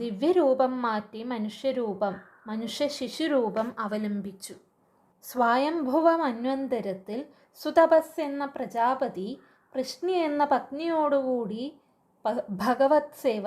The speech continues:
ചെയ്തു. പ്രസന്നനായ ഭഗവാനോട് അവിടുത്തെ പോലെയുള്ള ഒരു മകൻ ഉണ്ടാകണമെന്ന് മൂന്ന് പ്രാവശ്യം വരം ചോദിച്ചു. മറ്റാരും ഭഗവാനു തുല്യനായിട്ടില്ലാത്തതിനാൽ ഭഗവാൻ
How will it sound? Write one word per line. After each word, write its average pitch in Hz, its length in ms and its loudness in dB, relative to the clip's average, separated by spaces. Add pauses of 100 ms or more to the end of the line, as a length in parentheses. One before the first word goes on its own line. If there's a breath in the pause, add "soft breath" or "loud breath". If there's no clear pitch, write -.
(160)
ചെയ്തു. 240 320 -4 (760 soft breath)
പ്രസന്നനായ 247 800 0 (160)
ഭഗവാനോട് 226 840 2 (480 soft breath)
അവിടുത്തെ 285 540 4 (140)
പോലെയുള്ള 262 680 4 (200)
ഒരു 320 160 2 (100)
മകൻ 240 300 0 (240)
ഉണ്ടാകണമെന്ന് 247 1040 0 (120)
മൂന്ന് 285 340 -2 (100)
പ്രാവശ്യം 233 680 0 (140)
വരം 214 280 -2 (140)
ചോദിച്ചു. 214 560 -8 (640 soft breath)
മറ്റാരും 262 840 4 (500)
ഭഗവാനു 277 600 2
തുല്യനായിട്ടില്ലാത്തതിനാൽ 254 1800 -2 (140)
ഭഗവാൻ 233 460 -2